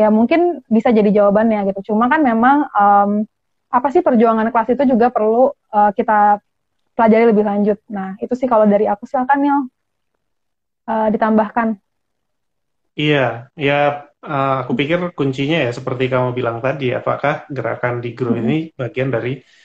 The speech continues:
Speaker 2: perjuangan kelas?
Speaker 1: Mm-mm.
Speaker 2: Karena ini kan kalau kita tadi lihat sejarahnya, neoliberalisme itu juga, juga bagian dari perjuangan kelas ya, perjuangan kelas dari atas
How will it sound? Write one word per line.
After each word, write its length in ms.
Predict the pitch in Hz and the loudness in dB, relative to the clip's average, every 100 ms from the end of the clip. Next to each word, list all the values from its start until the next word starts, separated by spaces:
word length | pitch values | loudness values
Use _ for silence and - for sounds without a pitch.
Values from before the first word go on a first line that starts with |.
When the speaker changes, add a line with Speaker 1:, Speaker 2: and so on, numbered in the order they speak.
| _ | _
Speaker 2:
perjuangan 480 | - 123 117 110 110 | -10 -6 -4 -4 -8
kelas? 400 | 107 107 107 117 | -8 -6 -6 -6
Speaker 1:
Mm-mm. 40 | 220 | -8
Speaker 2:
Karena 160 | 117 139 | -6 -6
ini 160 | 135 139 | -4 -6
kan 200 | 147 170 180 _ _ _ _ _ _ | -2 -4 -4 _ _ _ _ _ _
kalau 240 | - 131 | -2 -2
kita 400 | 127 131 127 127 | -2 0 0 0
tadi 560 | 127 127 127 127 127 - | -2 -4 0 0 -2 -8
lihat 320 | 131 123 127 | -6 -4 -4
sejarahnya, 640 | 135 127 117 120 117 139 | -4 -2 0 -2 -4 -6
neoliberalisme 880 | 165 147 127 127 123 117 113 - 123 | -4 -4 -4 -4 -4 -6 -6 -12 -12
itu 160 | 117 170 | -12 -12
juga, 160 | 151 165 | -10 -8
juga 260 | 139 123 123 123 | -8 -8 -6 -6
bagian 400 | 131 113 123 123 | -6 -6 -4 -4
dari 320 | 120 113 113 | -4 -6 -8
perjuangan 560 | 110 127 123 123 117 113 | -8 -8 -4 -6 -6 -10
kelas 300 | 120 123 123 - | -6 -6 -6 -10
ya, 80 | 107 _ | -14 _
perjuangan 480 | - 123 117 107 117 | -16 -10 -8 -8 -10
kelas 480 | 117 120 139 - 135 | -6 -4 -4 -6 -10
dari 400 | 117 113 113 113 _ - | -8 -6 -8 -12 _ -20
atas 720 | - - 139 - - - | -20 -8 -8 -6 -14 -18